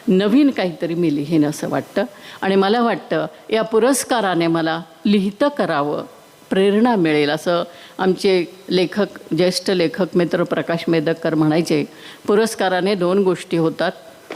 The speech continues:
एक तर तुम्ही अतिशय हुरळून जाऊन थांबता किंवा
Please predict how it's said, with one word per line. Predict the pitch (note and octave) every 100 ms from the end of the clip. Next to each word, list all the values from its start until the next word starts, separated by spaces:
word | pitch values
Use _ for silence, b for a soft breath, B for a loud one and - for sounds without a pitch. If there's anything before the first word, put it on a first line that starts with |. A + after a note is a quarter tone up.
| - -
एक | C4 - -
तर | F#3 - - - - - - - B B B -
तुम्ही | A#3 A#3
अतिशय | G#3+ B3 A3+ C#4+
हुरळून | A#3 A3 A3 A3
जाऊन | G3+ F#3+ E3+
थांबता | A#3+ A#3+ - D3 - - - - - - - - - - - - - -
किंवा | A#3+ G#3+ F#3 D3+